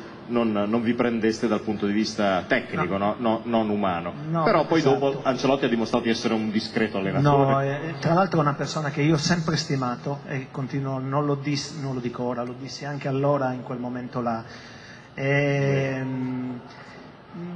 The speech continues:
Speaker 2: no, il, tra l'altro lui nel, in uno dei libri che lui ha fa-, ha scritto, tra l'altro molto bello, molto divertente, eh, ha detto espressamente che in quel periodo lui aveva una visione calcistica diversa,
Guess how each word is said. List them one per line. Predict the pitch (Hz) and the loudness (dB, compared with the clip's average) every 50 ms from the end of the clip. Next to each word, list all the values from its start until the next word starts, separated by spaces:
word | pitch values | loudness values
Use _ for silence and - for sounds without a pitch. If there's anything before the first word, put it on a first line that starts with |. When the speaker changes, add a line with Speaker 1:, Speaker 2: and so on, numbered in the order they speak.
| 175 175 175 170 165 170 170 | -10 -10 -8 -8 -6 -4 0
Speaker 2:
no, | 170 190 196 175 165 | 2 4 4 4 4
il, | 180 190 170 - | 2 0 -4 -2
tra | - - 202 | 0 4 4
l'altro | 226 240 226 - 160 | 4 4 4 2 2
lui | 165 175 160 143 139 143 151 143 | 4 4 4 4 4 2 2 2
nel, | 139 147 143 139 | 2 2 2 0
in | 147 151 139 143 143 147 151 147 135 | -4 -8 -8 -8 -8 -8 -8 -6 -4
uno | 156 185 175 | -4 -2 -2
dei | 151 147 139 | -2 -2 0
libri | 147 151 139 - - 123 120 123 113 - | 0 -2 -2 -2 -4 -4 -6 -6 -6 -4
che | - 131 123 | -4 -4 -4
lui | 120 135 139 139 | -2 -2 -2 0
ha | 131 120 | -2 -2
fa-, | - - - 135 127 120 - 123 123 | -2 -2 0 2 2 2 0 0 -2
ha | 120 | -2
scritto, | - - - 143 135 113 - - - 117 117 - - - - - - - - - - - - - | -4 -4 -2 -2 -2 -2 -2 -8 -10 -12 -12 -14 -16 -20 -20 -20 -20 -20 -20 -20 -20 -20 -20 -14
tra | - - 127 131 | -6 -2 2 2
l'altro | 156 160 151 | 2 4 2
molto | 117 127 131 - - | 2 0 0 -2 -4
bello, | 127 123 127 120 113 113 | -4 -4 -6 -6 -8 -10
molto | 113 120 131 131 143 | -10 -10 -10 -6 -4
divertente, | 127 127 117 120 117 - - 117 107 110 110 - 120 117 - - - - - - - - - - | -2 -2 -2 -2 -4 -4 -4 -4 -4 -4 -6 -6 -8 -8 -10 -14 -16 -16 -16 -18 -18 -18 -10 -4
eh, | 135 135 135 139 135 139 139 139 139 139 139 - - | 0 2 2 4 4 4 4 4 2 0 -2 -4 -8
ha | 135 143 | -8 -6
detto | 139 147 160 147 - 151 | 0 0 0 0 0 -2
espressamente | 139 - 160 143 - - 151 151 156 151 139 143 131 | -4 -2 -2 -2 0 0 0 0 0 -2 -2 -2 -2
che | 120 127 117 - - - - - | -2 -4 -4 -6 -10 -16 -10 -6
in | 151 147 147 | -6 -4 -2
quel | - 160 156 160 | 0 0 0 0
periodo | 160 190 170 160 165 156 147 147 | 0 0 2 4 4 4 2 2
lui | 139 147 156 151 143 | 0 0 0 2 2
aveva | 135 135 139 135 | 4 4 4 4
una | 135 135 139 | 4 2 2
visione | 135 143 135 143 143 135 135 | 2 4 4 4 2 2 2
calcistica | 139 143 135 - 147 135 - 147 131 135 127 | 0 -2 -4 -4 -6 -6 -6 -4 -4 -2 -2
diversa, | 127 127 143 170 170 139 117 - - 120 113 - - | 0 0 0 0 0 0 -2 -4 -8 -10 -10 -12 -16